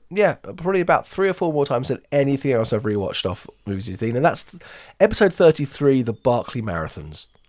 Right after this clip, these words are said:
Speaker 2: Oh, really? Oh,
Speaker 1: Which is
Speaker 2: good.
Speaker 1: an
Speaker 2: Yeah.
Speaker 1: absolutely brilliant documentary, and I just, it,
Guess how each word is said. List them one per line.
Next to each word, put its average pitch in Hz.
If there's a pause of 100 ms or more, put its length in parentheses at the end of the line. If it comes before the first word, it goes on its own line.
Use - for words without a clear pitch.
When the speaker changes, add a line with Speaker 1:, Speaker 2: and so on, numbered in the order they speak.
Speaker 2:
Oh, 185 (100)
really? 170
Oh, 151
Speaker 1:
Which 139
is 156
Speaker 2:
good. 196
Speaker 1:
an -
Speaker 2:
Yeah. 247
Speaker 1:
absolutely 151
brilliant 151
documentary, 98
and 104
I 131
just, 233
it, 160